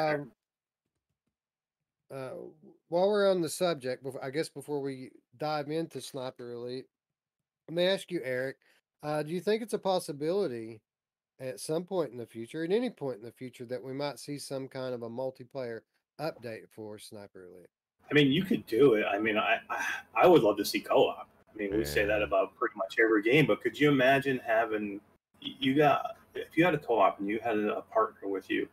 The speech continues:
Speaker 1: where that partner had to, you had to protect him from a sniping position as he moved his way down through the map on the bottom.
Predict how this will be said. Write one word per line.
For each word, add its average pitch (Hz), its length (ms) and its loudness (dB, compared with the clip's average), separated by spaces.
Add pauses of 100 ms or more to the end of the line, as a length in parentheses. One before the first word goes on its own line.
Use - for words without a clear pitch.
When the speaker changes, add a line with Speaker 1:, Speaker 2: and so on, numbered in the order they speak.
(440)
Speaker 1:
where 95 200 0
that 110 260 4
partner 110 340 2
had 101 300 0
to, 98 640 0
you 139 160 6
had 127 160 6
to 107 80 2
protect - 440 -4
him 104 220 -6
from 98 400 -4 (360)
a - 80 2
sniping 110 480 0
position 95 560 -4 (320)
as 95 140 -4
he 123 180 0
moved 117 280 2
his 107 220 0
way 107 340 4
down 101 440 -2
through 107 220 -4
the 107 80 0
map - 260 -2
on 107 80 -10
the 98 40 -10
bottom. 98 380 -4